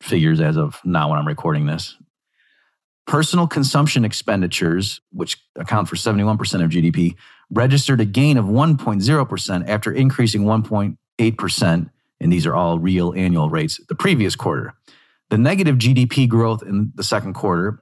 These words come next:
was entirely driven by private domestic investment, which plummeted by thirteen point five percent. Business investment represents less than twenty percent of G D P overall, but it's volatile and influential.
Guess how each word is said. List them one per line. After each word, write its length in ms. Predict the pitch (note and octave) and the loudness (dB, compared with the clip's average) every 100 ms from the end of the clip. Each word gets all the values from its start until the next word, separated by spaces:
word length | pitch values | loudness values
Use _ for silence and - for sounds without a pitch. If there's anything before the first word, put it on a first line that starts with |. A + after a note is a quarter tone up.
| - | -4
was 220 | A2 A#2+ | 2 4
entirely 580 | A#2+ A#2 C#3+ D#3+ E3+ D3+ | 4 2 0 0 2 2
driven 400 | B2+ C#3 A#2 G#2+ | 2 2 0 -2
by 120 | F#2 | -2
private 420 | G2 - A#2+ B2 | -4 -2 -2 -2
domestic 480 | A2+ G#2+ A#2 - G#2+ | -2 0 0 -2 -2
investment, 540 | G2+ A2+ A#2+ - F2+ F2 | 0 2 0 -2 -4 -4
which 180 | E2+ | -8
plummeted 480 | - C3 B2+ G2+ F#2 | -6 0 0 0 0
by 140 | E2 F2 | -2 -2
thirteen 440 | A#2+ A2 - A2 | 0 -2 0 -4
point 240 | - G2 | -2 -4
five 300 | F2+ B2+ B2 | -2 -2 -2
percent. 400 | - E2+ - - - _ _ _ _ _ _ - | -4 -8 -8 -10 -14 _ _ _ _ _ _ 0
Business 340 | D#3+ E3 C#3+ | 4 4 4
investment 560 | C3 A#2 B2 - A#2 G2 | 2 2 0 0 0 0
represents 440 | A2 G#2+ G#2 G2 | 0 0 0 0
less 200 | A#2 C3+ | 0 0
than 120 | A#2+ | -2
twenty 260 | G#2+ C3+ B2 | 0 2 2
percent 300 | G#2+ - C3 | 0 0 2
of 80 | G2+ | 2
G 140 | G#2 | 2
D 120 | G2+ | 0
P 180 | - G#2 | 2 2
overall, 500 | G2 F2+ G#2 A2 F2 | 2 2 0 0 -2
but 140 | F2+ | -4
it's 120 | E2+ F2 | -6 -4
volatile 520 | G2+ A2+ A#2+ A#2+ A2 | -2 0 -2 -2 -2
and 100 | G2 | -2
influential. 680 | G2+ G2+ G#2+ A2 - - | -2 0 0 0 -4 -10